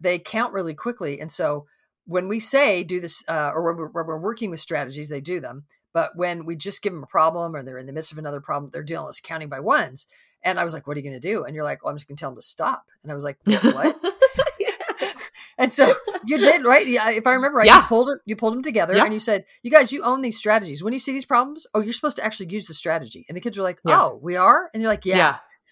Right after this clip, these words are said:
Speaker 1: Yeah.
Speaker 2: Yes.
Speaker 1: And then you did it with them. You're like, "Okay, so when, when I see a problem like, uh,
Speaker 2: Yeah.
Speaker 1: thirteen minus seven, wha-, what's a strategy you could use?" And, and the kids
Speaker 2: Yeah.
Speaker 1: start counting and you're like, "No, no, no, not, no, we're not gonna count on these anymore. I'm telling you, use these strategies."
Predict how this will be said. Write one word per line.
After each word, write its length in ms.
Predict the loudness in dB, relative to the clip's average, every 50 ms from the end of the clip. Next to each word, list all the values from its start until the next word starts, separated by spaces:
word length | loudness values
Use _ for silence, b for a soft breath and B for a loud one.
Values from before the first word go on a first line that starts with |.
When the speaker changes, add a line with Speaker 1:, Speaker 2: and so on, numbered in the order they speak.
| b b
Speaker 1:
Yeah. 140 | -4 0 2
Speaker 2:
Yes. 140 | 2 2 2
Speaker 1:
And 80 | 0
then 100 | 0 0
you 80 | 0 0
did 180 | 2 2 2
it 80 | 4 4
with 160 | 2 0 0
them. 140 | -2 -6 -8
You're 100 | -4 -4
like, 180 | -2 -2 -4 -4
"Okay, 180 | -4 -4 -4 -4
so 180 | -4 -6 -4
when, 200 | -4 -6 -6 -8 -6
when 180 | -4 -4 -2 0
I 140 | -2 -2 -2
see 240 | -4 -6 -6 -4 -4
a 40 |
problem 340 | 0 2 2 2 2 0 -4 -6
like, 260 | -6 -6 -6 -8 -10 -12
uh, 180 | -10 -10 -10 -6 -4
Speaker 2:
Yeah. 120 | -4 -4
Speaker 1:
thirteen 260 | -4 -4 -6 -8 -10
minus 240 | -10 -10 -8 -8 -8
seven, 360 | -6 -6 -6 -8 -8 -10 -10 b b b b b _ _ _ -6
wha-, 160 | -6 -6 -4 -4 0
what's 240 | 0 0 0 0
a 40 | -4
strategy 440 | -6 -2 0 2 2 2 0 -2 -8
you 120 | -10 -10 -10
could 140 | -12 -12 -14
use?" 300 | -14 -16 -16 -18 -20 _ -10
And, 180 | -10 -10 -10 -8 -8
and 120 | -8 -8
the 40 | -6 -2
kids 220 | -2 -2 -2 -2
Speaker 2:
Yeah. 20 |
Speaker 1:
start 200 | -2 -6 -6 -6
counting 280 | -6 -8 -8 -8 -8 -10
and 60 | -10 -6
you're 100 | -4 -4
like, 160 | -4 -6 -6
"No, 80 | -6
no, 80 | -6 -2
no, 200 | 0 0 0 0 0
not, 180 | -2 -4 -4 -4 -6
no, 120 | -10 -10 -10 _ _
we're 120 | -8 -4 -2
not 180 | 0 0 0
gonna 140 | 0 -2 -2
count 240 | 0 0 0 2 0
on 80 | 0
these 160 | -4 -4 -6 -6
anymore. 420 | -6 -4 -4 -4 -4 -4 -6 -10 _ _ _ _ _ -14
I'm 60 | -6 0
telling 240 | 2 2 2 2
you, 80 | 0 -4
use 220 | -6 -8 -8 -8
these 140 | -8 -10 -8
strategies." 520 | -6 -4 -4 -4 -4 -6 -12 -16 -18 -20